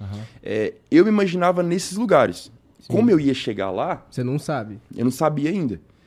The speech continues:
Speaker 2: E isso é uma coisa que é super comum de acontecer.
Speaker 3: É,
Speaker 2: É
Speaker 3: é que
Speaker 2: porque
Speaker 3: no
Speaker 2: muita
Speaker 3: início
Speaker 2: gente
Speaker 3: realmente a
Speaker 2: acha
Speaker 3: pessoa não, não tem noção de, "Ó, vou chegar lá." Não tem.
Speaker 2: É, mas você que tem vinte e um,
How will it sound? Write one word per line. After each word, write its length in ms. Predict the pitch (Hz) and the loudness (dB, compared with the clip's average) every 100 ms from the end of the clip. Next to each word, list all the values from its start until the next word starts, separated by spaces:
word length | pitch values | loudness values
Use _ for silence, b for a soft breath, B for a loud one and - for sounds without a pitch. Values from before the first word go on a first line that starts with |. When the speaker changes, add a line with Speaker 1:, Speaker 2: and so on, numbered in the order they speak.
| b b | b b
Speaker 2:
E 180 | 110 | 0
isso 160 | 120 147 | 0 0
é 20 | |
uma 120 | 143 | -2
coisa 320 | 139 147 143 139 | 0 -2 0 -2
que 320 | 160 151 143 | -6 -4 -4
é 60 | |
super 540 | 139 170 - 175 202 - _ _ _ | -4 -6 -4 -2 -2 -6 _ _ _
comum 420 | 190 202 160 165 | -2 0 0 -4
de 80 | 165 | -6
acontecer. 480 | 160 185 170 139 110 - b | -8 -10 -10 -10 -10 -12 b
Speaker 3:
É, 60 | - | -12
Speaker 2:
É 0 | |
Speaker 3:
é 20 | |
que 120 | 151 131 | -6 -4
Speaker 2:
porque 160 | 160 190 | 0 2
Speaker 3:
no 40 | |
Speaker 2:
muita 140 | 196 196 | 4 4
Speaker 3:
início 160 | 170 | 4
Speaker 2:
gente 60 | 175 | 4
Speaker 3:
realmente 340 | 185 190 156 | 2 2 2
a 40 | 170 | 0
Speaker 2:
acha 20 | |
Speaker 3:
pessoa 220 | 180 180 | 0 2
não, 140 | 170 175 | 4 4
não 460 | 160 131 120 139 | 2 0 -4 -4
tem 180 | 151 170 | -2 0
noção 360 | 156 135 151 147 | 0 0 0 2
de, 120 | 135 | 2
"Ó, 260 | 143 151 123 | 4 4 2
vou 160 | 120 | -2
chegar 300 | 135 156 151 | -2 -2 0
lá." 300 | 151 139 104 - 127 | 0 0 -4 -8 -4
Não 140 | 156 | -2
tem. 320 | 156 151 127 127 | 0 0 -2 -2
Speaker 2:
É, 220 | 196 160 | -2 0
mas 160 | 147 | -2
você 240 | 151 160 170 | -4 -6 -8
que 80 | - | -10
tem 180 | 175 | -10
vinte 500 | 156 135 147 160 165 | -10 -10 -10 -10 -8
e 40 | 160 | -6
um, 240 | 123 87 | -6 -6